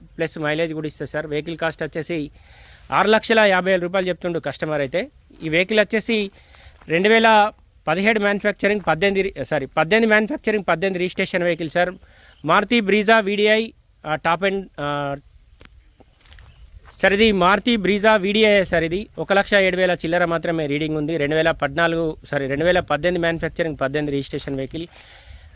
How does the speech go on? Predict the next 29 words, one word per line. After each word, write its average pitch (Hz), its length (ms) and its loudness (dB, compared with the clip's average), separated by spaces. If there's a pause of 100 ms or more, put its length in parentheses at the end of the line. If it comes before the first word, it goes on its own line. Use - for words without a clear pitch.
(160)
వెహికల్ 190 280 2
కాస్ట్ 208 260 2
వచ్చేసి 196 540 -4
ఏడు 170 180 0
లక్షల 185 280 -2
రూపాయలు 160 320 -2
ఉంది 151 120 -6
సార్. 175 180 -6 (1400)
సార్, 190 100 6
ఇది 214 300 2
Toyota 214 680 2
Innova, 214 500 2 (600)
ఆ, 165 160 4
టూ 196 180 0
పాయింట్ 220 280 2
ఫైవ్ 208 280 0
V 214 120 -2
వెర్షన్ 208 320 2
సార్. 175 180 -2
ఇది 180 120 -4
ఎనభై 185 260 2
ఎనిమిది 196 260 0
వేల 190 120 0
చిల్లర 180 320 -2
మాత్రమే 170 440 -2
రీడింగ్ 160 320 -4
ఉంది. 160 200 -2
రెండు 160 200 -2
వేల 165 320 2